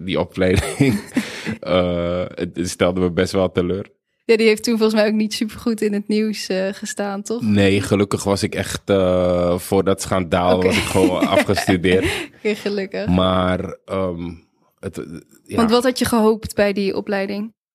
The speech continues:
Speaker 1: Dat ik he-, veel meer zou doen met muziek zelf, in plaats
Speaker 2: Ja.
Speaker 1: van alle randzaken eromheen.
Speaker 2: Mhm.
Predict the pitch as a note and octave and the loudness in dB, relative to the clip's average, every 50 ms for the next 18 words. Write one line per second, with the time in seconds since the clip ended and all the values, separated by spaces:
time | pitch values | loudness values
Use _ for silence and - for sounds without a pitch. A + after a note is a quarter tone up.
0 | _ _ _ _ _ _ _ _ _ - F2 G2+ F#2 F#2+ F2 G2 G2 - - - | _ _ _ _ _ _ _ _ _ -2 -2 0 0 0 -2 -2 -4 -4 0 2
1 | G#2+ G#2 G2 F#2+ F#2+ G2 F2+ F2 - F#2 F2 E2+ D#2+ F2+ E2+ E2+ F2+ E2+ - F#2 | 4 4 4 4 4 4 4 4 4 2 2 2 2 0 2 0 -2 2 2 0
2 | F2 - G2+ F2 - - G#2 F#2+ F2 E2 D#2+ - D#2 - - F#2 F2 - - E2+ | 2 2 -2 -2 0 2 2 4 4 2 -2 -2 -4 0 2 2 2 2 0 0
3 | B1 - G2 F2 F2 E2+ E2+ F2+ F#2 F#2 - - - F2 E2+ E2+ - E2+ E2 E2 | 0 2 2 2 2 2 2 2 2 0 0 0 0 0 0 0 -2 0 0 0
4 | E2 F2 E2+ E2+ F#2+ F#2+ F2+ F2 F2+ - _ G#3+ G#3 G3+ F#2+ - F#2+ F2+ | 0 0 0 0 2 2 2 0 -2 -4 _ -2 0 0 0 0 -2 -4